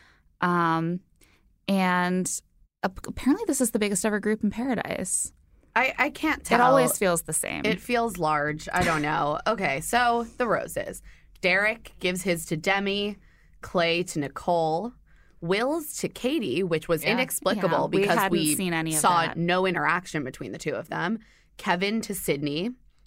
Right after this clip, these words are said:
Speaker 2: Again,
Speaker 1: Sure.
Speaker 2: didn't really see
Speaker 3: Again,
Speaker 2: that.
Speaker 3: sure.
Speaker 2: Uh, J P J to Anyeka, Cam to Kaylin,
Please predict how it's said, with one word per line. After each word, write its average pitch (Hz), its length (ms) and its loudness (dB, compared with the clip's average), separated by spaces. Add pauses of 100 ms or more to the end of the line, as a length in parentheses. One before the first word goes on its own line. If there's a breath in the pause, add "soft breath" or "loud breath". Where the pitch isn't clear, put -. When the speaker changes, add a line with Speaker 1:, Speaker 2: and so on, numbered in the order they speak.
(100)
Speaker 2:
Again, 165 360 2
Speaker 1:
Sure. 247 100 2
Speaker 2:
didn't 160 260 -2
really 147 200 0
see 143 160 -2
Speaker 3:
Again, 143 60 0
Speaker 2:
that. 160 260 2
Speaker 3:
sure. 185 260 -6 (300 soft breath)
Speaker 2:
Uh, 160 300 2 (140)
J 185 260 -2
P 247 200 -2
J 208 280 0
to 233 200 -4
Anyeka, 185 760 -2 (420)
Cam 190 400 0
to 202 100 -6
Kaylin, 160 680 -4